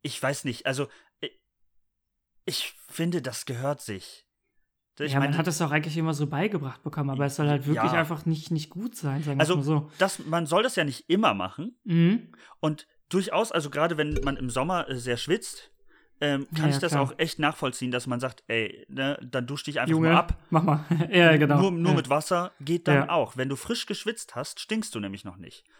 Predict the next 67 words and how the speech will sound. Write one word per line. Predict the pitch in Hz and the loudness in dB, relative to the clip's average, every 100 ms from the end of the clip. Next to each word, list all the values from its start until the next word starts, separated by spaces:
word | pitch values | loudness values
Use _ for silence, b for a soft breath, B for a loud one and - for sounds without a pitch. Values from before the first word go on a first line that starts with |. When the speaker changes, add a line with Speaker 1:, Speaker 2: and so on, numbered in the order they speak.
| b | b
Speaker 2:
Ja, | 180 | -2
Speaker 1:
Das | 127 | 0
kommt | 160 160 | -4 -2
Speaker 2:
das | |
Speaker 1:
erst | 151 | -2
Speaker 2:
ist | 151 | -2
Speaker 1:
durch | 151 | -4
die | 156 | -2
Speaker 2:
richtig. | 135 - 170 | -2 -2 -2
Speaker 1:
Bakterien, | 156 143 | -2 -2
bla, | 127 117 | 0 0
bla, | 110 | -2
bla, | 107 101 | -2 0
bla, | 190 | 6
Speaker 2:
Ja, | 202 | 8
Speaker 1:
bla. | 175 | 8
Speaker 2:
ja, | 151 | 6
genau, | 135 127 135 | 2 0 0
ja, | 143 | 0
ja. | 135 | 4
Speaker 1:
Aber | 143 135 135 131 - B | 4 4 2 0 -4 B
ansonsten, | 131 127 117 120 - 120 - | -4 -4 -4 -6 -6 -8 -8
nein, | 127 123 113 113 95 85 _ - | -10 -4 -2 -2 -4 -10 _ -12
da | 104 | -10
muss | 107 113 - | -6 -8 -10
Duschgel | - 123 120 - 85 | -14 -12 -10 -8 -8
dran. | 80 | -2
Speaker 2:
Komplett | 151 147 156 151 | 0 2 2 2
ohne | 143 139 | 2 2
ist | 135 | 2
halt | 139 143 | 0 0
auch | |
Speaker 1:
Und | 156 | 2
Speaker 2:
ein | 143 | 0
bisschen | 127 139 | -2 -4
komisch. | - 135 | -2 0
Speaker 1:
gerade | 151 165 143 | 4 4 4
auch, | 139 | 2
also | 147 147 | 0 0
es | - | -6
gibt | 160 | -2
ja | 147 | -2
nicht | 127 123 | 0 -2
nur | 110 | -4
den | 110 | -4
vorderen | 117 190 165 98 | -2 -2 -2 -4
Intimbereich, | 95 98 117 107 104 147 | -6 -6 -6 -4 -4 -4
sondern | - 156 151 | 2 6 8
Speaker 2:
Ja, | |
Speaker 1:
auch | 143 | 8
Speaker 2:
ja, | |
Speaker 1:
den | 143 139 | 6 6
Speaker 2:
genau. | - | 4
Speaker 1:
hinteren. | 135 110 98 | 4 0 0
Speaker 2:
Ja, | 170 165 | 4 6
ja. | 151 143 | 8 6
Speaker 1:
Und | |
wenn | 147 | 4
ich | 151 - | 0 -2
mir | 127 | -2
vorstelle, | - 156 - 180 | 2 6 8 6
dass | 135 170 | 6 6
man | 165 | 6
sich | 143 | 2
den | - 107 | 0 -2
Speaker 2:
<laughs> | |
Speaker 1:
Hintern | 160 220 98 | -2 -2 -2